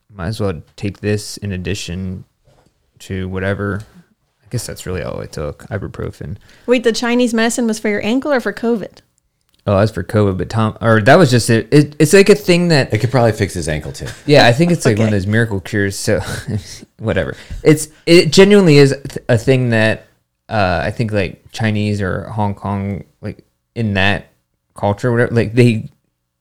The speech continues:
Speaker 1: it's
Speaker 2: They
Speaker 1: like chicken
Speaker 2: use
Speaker 1: soup. It's like they
Speaker 2: Okay.
Speaker 1: give it to them. Like, that's all they take.
Speaker 2: It's their ginger ale and soup at
Speaker 1: Yeah,
Speaker 2: home?
Speaker 1: yeah, 'cause
Speaker 2: Okay.
Speaker 1: I, I did Google it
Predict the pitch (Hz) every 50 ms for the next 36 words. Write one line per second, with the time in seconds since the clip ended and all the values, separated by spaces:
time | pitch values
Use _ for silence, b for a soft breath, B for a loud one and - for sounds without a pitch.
0 | _ _ _ - 143 135 208 175 170 196 190 - 185 - 165 139 - - - -
1 | 151 113 98 - 104 - - 117 104 120 127 117 107 143 143 135 127 120 - -
2 | 123 113 107 104 104 - - 113 104 104 113 110 - - - 110 107 104 92 87
3 | - - 107 - - - 208 202 202 - 214 214 208 202 202 202 202 202 196 196
4 | 196 190 190 - 214 208 202 - - 147 143 135 - - - - 202 - 127 117
5 | 104 95 - 156 160 160 156 139 - 135 135 131 139 139 120 104 113 113 104 101
6 | 101 98 98 98 95 - - _